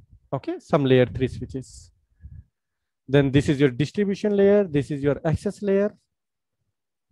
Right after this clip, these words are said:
This is your distribution. On the top of it, there is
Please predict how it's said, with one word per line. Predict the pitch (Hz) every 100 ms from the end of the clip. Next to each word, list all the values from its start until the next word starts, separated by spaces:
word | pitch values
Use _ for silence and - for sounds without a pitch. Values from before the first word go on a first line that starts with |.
| _ _ _ -
This | 135 151
is | 135
your | 143
distribution. | 120 151 220 202 190 208 214 226 _ - - - - _ _ _ _ _ _ _ _ - -
On | 165
the |
top | 175 214 233
of | 233 -
it, | 220 175 - - - - -
there | 147 123 175 208
is | 165 160 - -